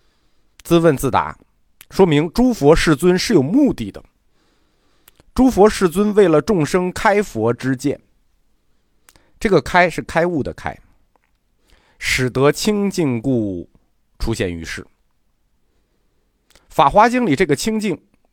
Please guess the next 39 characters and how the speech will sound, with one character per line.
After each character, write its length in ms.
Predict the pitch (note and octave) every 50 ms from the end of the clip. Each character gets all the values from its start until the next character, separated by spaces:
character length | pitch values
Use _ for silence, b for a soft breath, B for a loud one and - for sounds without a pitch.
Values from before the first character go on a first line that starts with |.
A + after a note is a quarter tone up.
| _ _
不 160 | - F3+ A3+ C4+
是 160 | - B3+ F3
指 180 | - - G#2+
日 260 | G#2 B2 E3+ A3 F#3 B2
常 380 | - - - D2+ D#2+ A2+ E3+ A3+
我 120 | G3 C3+
们 140 | G2 E2+ E2+
说 280 | - - G2+ G2+ G2 F#2
的 140 | F#2 D2 C2
干 340 | - - C3 B2 B2 B2 B2
净 220 | A2+ A#2+ A#2+ G#2+
啊， 320 | F#2+ F#2 E2+ E2+ E2+ F2 F2
或 180 | B2+ - B2
者 100 | - F2 D#2+
脏 300 | - - B2+ B2+ C3 C3
啊， 320 | B2+ G#2+ G2+ G2 F#2+ F#2+
或 160 | F#2+ - G2
者 140 | G2 G2+ F#2
喧 240 | F2+ - - C#3+ C#3
闹 300 | C#3+ D3 C#3+ B2+ G#2+ G#2+
呀， 180 | G#2 F#2+ F#2
或 160 | F2+ - A#2+ G#2
者 160 | F#2+ F#2 F2+
清 220 | - - A2 G#2
净 160 | G2 G#2+ G2
啊。 160 | E2+ D2+ - _ _ _ _ _ _ _ _ _ _ _ _ _ _ _ _ _ _ _ _ _ _ _ _ _ _ _ _ _ _ _ _ _ _ _ _ _ _ _ _ _ _ _ _ _ _ _ _ _ _ _ _ _ _ _ _ _ _ -
它 160 | - A3 A3+
是 260 | - - D#3+ C3+ A#2+
佛 380 | - - - - A2 A2 C3 F3+
教 320 | - A3 F3+ C#3+ A#2+ A2+
对 180 | - - G3 C#3
人 240 | A2+ A2 A#2 D3 E3+
状 320 | - - A3 E3 B2 A2 G#2
态 240 | - - A#2 G#2
的 100 | G2+ A2
一 60 | C3+ C#3
种 120 | B2+ G#2
描 280 | F2+ E2+ D2 - E2+ C#3+
写。 200 | - - -